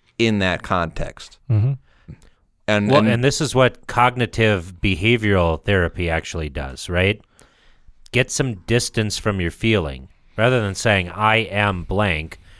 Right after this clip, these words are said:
Speaker 3: or "Life sucks," say things like, "I feel like life sucks." Because
Speaker 1: Right.
Speaker 3: then it's like, "Okay, my feelings, my emotions do not constitute reality."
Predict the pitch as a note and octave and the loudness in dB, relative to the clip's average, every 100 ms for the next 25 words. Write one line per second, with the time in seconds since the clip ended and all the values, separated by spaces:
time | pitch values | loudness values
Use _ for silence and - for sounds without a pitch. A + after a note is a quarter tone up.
0 | - - G2+ F#2 F#2 G#2 G2+ - - F#2+ | -20 -6 -2 0 0 0 -2 -4 0 0
1 | D#2 - - - _ - - - - B2+ | 0 -6 -14 -16 _ -20 -20 -8 0 0
2 | A#2 A#2+ A2+ G#2 G2+ - - - - - | 2 -2 0 0 0 -2 -16 -20 -20 -20
3 | _ A#2+ C#3+ C3+ - B2+ A#2 F2 D2+ - | _ 2 2 2 -2 2 2 2 -4 -10
4 | - _ - G2 F#2 E2+ E2 - - - | -20 _ -2 -2 -2 -4 -4 -6 -10 -12
5 | - - - _ _ _ _ _ - - | -14 -16 -16 _ _ _ _ _ -20 -20
6 | - _ _ _ _ _ _ _ _ _ | -20 _ _ _ _ _ _ _ _ _
7 | - - - - - A#2 A2 B2+ C3 B2 | -20 -20 -20 -20 -4 2 4 4 4 2
8 | A#2 A2 B2 B2 A2+ D#2+ - _ - A2+ | 2 2 2 2 2 0 -6 _ -6 0
9 | D3 E3 - D3+ F#3 F#3 A2 F#2 A2 D#3+ | 2 0 0 4 6 6 4 2 -2 -2
10 | - - - _ - A#2+ C#3+ A#2+ C3 E3+ | -2 -4 -8 _ 0 4 4 4 4 4
11 | - G2 F2 G#2 B2+ - - - B2+ C3 | 2 -2 -2 -6 -6 -8 -10 -6 0 2
12 | C3+ - - A#2+ - A2+ - A2 A2 G2+ | 2 0 -2 -2 -4 -8 -2 -2 -2 -2
13 | F#2+ G#2 A#2+ G2+ D2+ C2 | 2 4 4 0 -4 -12